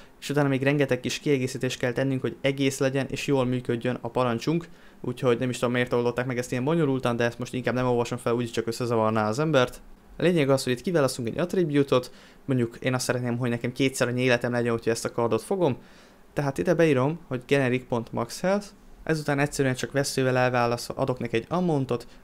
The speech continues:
ugye összesen van húsz életünk, tehát hogy kétszer annyi legyen, adok neki még egy húszast,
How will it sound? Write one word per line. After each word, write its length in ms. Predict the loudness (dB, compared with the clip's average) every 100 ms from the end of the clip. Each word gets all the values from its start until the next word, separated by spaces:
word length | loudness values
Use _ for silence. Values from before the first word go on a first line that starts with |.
| -8
ugye 220 | -2 0
összesen 420 | 0 0 -2 -2 0
van 220 | 0 -2 -8
húsz 200 | -6 -2
életünk, 440 | 2 2 2 0 0
tehát 340 | 0 0 0
hogy 260 | -2 -4 -6
kétszer 320 | -4 -4 -2
annyi 100 | 0
legyen, 280 | 0 0 0
adok 240 | 0 -2 -2
neki 260 | -8 -10 -2
még 200 | 0 2
egy 140 | 0
húszast, 460 | -2 0 -2 -2